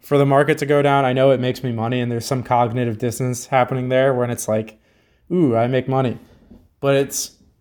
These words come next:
I, I don't wanna be short. I wanna be rooting for the economy, but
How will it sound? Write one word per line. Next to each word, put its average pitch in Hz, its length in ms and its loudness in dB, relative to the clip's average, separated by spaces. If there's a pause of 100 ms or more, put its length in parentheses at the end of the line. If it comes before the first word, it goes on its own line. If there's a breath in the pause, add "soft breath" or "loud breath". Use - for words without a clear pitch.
(360)
I, 143 240 4 (800)
I 151 80 6
don't 185 280 6
wanna 160 340 4
be 120 100 -6
short. 123 380 -4
I 117 120 -2
wanna 165 340 2
be 143 140 -4
rooting 143 360 0
for 127 160 -2
the 117 100 -4
economy, 131 380 -2
but 113 180 -4